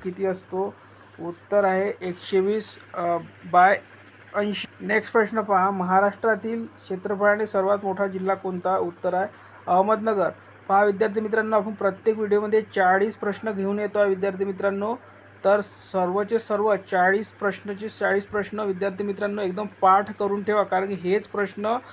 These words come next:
तुम्हाला रिपीटेड विचारत असतात. आम्ही तेच प्रश्न घेऊन येतो आहे जे रिपीटेड विचारत असतात. त्यानंतर बघा, रिश्टर स्केल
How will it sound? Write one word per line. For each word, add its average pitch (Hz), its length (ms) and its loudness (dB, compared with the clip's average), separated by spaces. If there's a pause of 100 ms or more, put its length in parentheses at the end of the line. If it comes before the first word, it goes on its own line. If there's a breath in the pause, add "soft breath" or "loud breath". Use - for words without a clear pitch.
(300 loud breath)
तुम्हाला 196 360 4
रिपीटेड 196 580 2 (120)
विचारत 202 500 0
असतात. 202 400 0
आम्ही 196 200 -2 (160)
तेच 214 200 4
प्रश्न 202 380 -4
घेऊन 196 220 0
येतो 202 180 -2
आहे 214 120 2
जे 208 160 0
रिपीटेड 196 580 -2
विचारत 190 460 0
असतात. 196 360 0 (400 loud breath)
त्यानंतर 196 320 -2
बघा, 214 240 4
रिश्टर 190 400 -2
स्केल 208 420 0